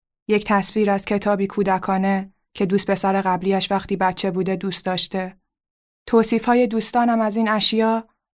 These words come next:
همه با همین افعال گذشته منسوخ بود، زمانی که رویاهای مشترکی داشتیم. اینها یادگاری‌هایی از همان رویاها بود.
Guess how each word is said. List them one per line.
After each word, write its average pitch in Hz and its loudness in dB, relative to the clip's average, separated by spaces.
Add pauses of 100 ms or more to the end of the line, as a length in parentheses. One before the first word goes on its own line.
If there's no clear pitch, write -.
همه 220 4
با 208 2
همین 214 0
افعال 208 0
گذشته 202 0
منسوخ 190 0
بود، 185 -2 (720)
زمانی 202 4
که 196 -4
رویاهای 190 2
مشترکی 185 -2
داشتیم. 196 -4 (840)
اینها 247 6
یادگاری‌هایی 226 2
از 220 0
همان 220 2
رویاها 202 0
بود. 185 -8